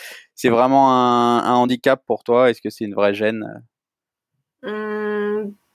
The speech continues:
Speaker 2: pas forcément, parce que, en fait, nous, on, euh, en I T F, on est habitué à, à jouer sans spectateur. Donc, ça nous change pas grand-chose au niveau du
Speaker 1: <laughs>
Speaker 2: public. Euh, après, euh, pff, les tests P C R, ça commence à devenir beaucoup, hein.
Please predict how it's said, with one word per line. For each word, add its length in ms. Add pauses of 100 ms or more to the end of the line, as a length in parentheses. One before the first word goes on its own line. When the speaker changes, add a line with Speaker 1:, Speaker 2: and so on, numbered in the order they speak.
(720)
Speaker 2:
pas 120
forcément, 680
parce 280
que, 300
en 140
fait, 160
nous, 140
on, 340
euh, 160
en 160
I 80
T 160
F, 80
on 100
est 80
habitué 440
à, 600
à 200
jouer 240
sans 160
spectateur. 720 (540)
Donc, 200
ça 140
nous 140
change 280
pas 140
grand-chose 480
au 100
niveau 300
du 120
Speaker 1:
<laughs> 0
Speaker 2:
public. 220 (1500)
Euh, 920
après, 580
euh, 400
pff, 320
les 180
tests 280
P 100
C 220
R, 80
ça 140
commence 360
à 80
devenir 400
beaucoup, 560
hein. 300